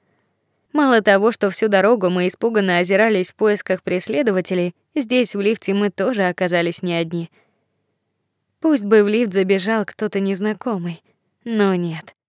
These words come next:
Рядом с нами стояла Лили Гольдхаммер, бывшая девушка Квина. Узнав нас, она побелела. Квин, судя по всему, тоже не особо обрадовался ей. "Привет, Лили", все же пробормотал он.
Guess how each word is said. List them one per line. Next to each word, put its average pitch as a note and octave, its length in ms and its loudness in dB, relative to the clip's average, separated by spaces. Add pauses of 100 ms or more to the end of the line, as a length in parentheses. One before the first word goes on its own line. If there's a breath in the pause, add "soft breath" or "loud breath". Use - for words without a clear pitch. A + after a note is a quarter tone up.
(560)
Рядом G3 400 2
с - 100 -8
нами G#3 300 0
стояла A#3+ 560 2
Лили A3 320 4
Гольдхаммер, G3 800 -4 (340)
бывшая A3 600 0
девушка F3 500 -2
Квина. E3 400 -4 (720)
Узнав G3+ 520 0
нас, G3+ 320 -2
она F#3+ 280 2
побелела. G3 640 -2 (800)
Квин, C4 320 0
судя G#3 280 0
по G3+ 120 -2
всему, G3 340 -2
тоже G#3 320 -4
не E3+ 180 0
особо E3+ 400 0
обрадовался E3 640 -4
ей. F3 280 -10 (960)
"Привет, F3 400 -4
Лили", D#3+ 300 -12 (640)
все F#3 340 -4
же G3+ 100 -6
пробормотал E3+ 720 -4
он. D#3 140 -12